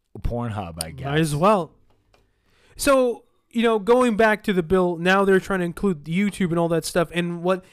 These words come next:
Speaker 2: and the people that are defending, uh, the changes in the bill will say that the reason why the bill is in place to begin with is so that these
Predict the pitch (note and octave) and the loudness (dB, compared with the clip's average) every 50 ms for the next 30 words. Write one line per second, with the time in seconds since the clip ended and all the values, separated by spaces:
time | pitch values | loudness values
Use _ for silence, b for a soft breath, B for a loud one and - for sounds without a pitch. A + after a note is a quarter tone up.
0 | b b - F3+ F#3 F#3 F#3 F3 G3 - - C4+ C4 A#3+ B3 A#3 G#3+ F#3 F3 E3 | b b -6 -4 -4 -2 -2 -2 -4 -2 -2 -4 -2 0 0 0 0 0 -2 -4
1 | F3+ D#3+ - - G#3 G#3+ G#3+ G3+ G3+ G3+ F#3+ F3+ F3 - - E3 D#3 D#3 C#3+ D#3 | -4 -4 -2 -2 -2 -2 0 0 0 0 -2 -2 -6 -6 -2 -2 0 0 0 -2
2 | D3 - G3+ G3+ G3+ F3+ E3 E3+ F3 F3 E3+ D#3+ D3 D#3+ F3 F#3 F3+ D#3+ D3+ D#3 | -4 -4 -4 -4 -4 -4 -6 -6 -6 -4 -6 -4 -2 -2 0 0 0 0 0 -2
3 | D#3 - - E3+ D3+ D3+ D3+ D#3+ E3 F#3+ G3+ F#3 F#3 F3+ F3+ F3 E3+ E3 D#3 D3+ | -2 -2 -2 -4 -4 -4 -6 -8 -6 -4 -6 -6 -6 -6 -8 -8 -8 -10 -8 -8
4 | F#3 F3+ F3 E3 D#3+ D3 E3 - E3 D#3 D3 - - G3 F#3+ F#3 F#3 F3+ - - | -6 -6 -4 -4 -6 -6 -8 -8 -8 -8 -6 -6 -4 -2 -2 -2 -2 -4 -8 -10
5 | E3+ D3+ E3 E3 G3+ G#3 G3+ G3 F#3+ F#3+ F#3+ b b b - D#3+ D3 - F#3 F3 | -12 -12 -10 -8 -6 -6 -6 -6 -6 -6 -8 b b b -12 -10 -8 -6 -6 -6
6 | E3+ E3 - F#3+ F3+ F3+ - | -6 -8 -8 -8 -10 -10 -10